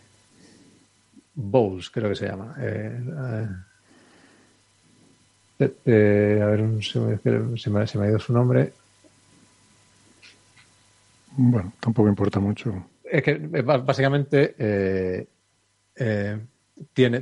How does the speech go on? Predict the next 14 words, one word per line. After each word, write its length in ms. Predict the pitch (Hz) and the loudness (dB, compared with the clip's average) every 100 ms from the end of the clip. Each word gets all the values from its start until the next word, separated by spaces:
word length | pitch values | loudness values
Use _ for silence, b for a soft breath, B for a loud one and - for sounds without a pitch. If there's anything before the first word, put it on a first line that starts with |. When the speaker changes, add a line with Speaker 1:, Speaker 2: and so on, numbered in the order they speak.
| - | -4
Speaker 1:
tiene 680 | - 120 117 117 117 113 117 - _ _ _ - _ - | 0 2 2 2 2 0 -4 -10 _ _ _ -20 _ -12
su, 200 | - - | -10 -4
su, 260 | - 127 | -2 -2
su, 500 | 147 120 107 101 98 - | 0 2 2 2 -2 -6
su 420 | - 110 98 95 - _ _ _ _ _ _ _ _ | -2 -2 -2 -6 -18 _ _ _ _ _ _ _ _
principal 300 | 120 98 120 | -2 0 2
dedicación 320 | 120 120 131 | 2 2 0
científica 360 | 123 113 123 127 | -2 -2 0 0
es 100 | 117 | -2
encontrar 340 | 104 107 107 | -4 -4 -4
este 140 | 113 113 | -2 -2
tipo 160 | 113 | 0
de 40 | 107 | 0
cosas 380 | 117 117 135 | -2 -2 -6